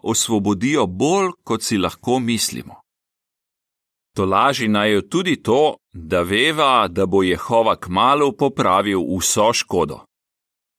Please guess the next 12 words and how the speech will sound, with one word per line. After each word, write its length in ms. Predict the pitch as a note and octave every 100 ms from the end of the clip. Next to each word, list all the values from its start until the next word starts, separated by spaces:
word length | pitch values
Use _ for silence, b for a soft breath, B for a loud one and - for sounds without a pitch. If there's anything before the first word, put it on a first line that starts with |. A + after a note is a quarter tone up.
| _ _ _ _ _ _ -
V 100 | G2+
pripisu 460 | G#2+ G#2 D3 -
k 60 | -
sliki 320 | - B2+ -
piše: 400 | - A2+ - E2+ - _ _ _ _ _
"Iz 200 | A#2+ -
primera 460 | - G2 F#2+ C3 G#2
Petra 420 | - C#3+ - F#2
in 100 | E2
Sue 360 | - C3 E3
se 180 | E3+ G2+
naučimo, 640 | F2 D#2+ D#2 E3 F3+ C#3+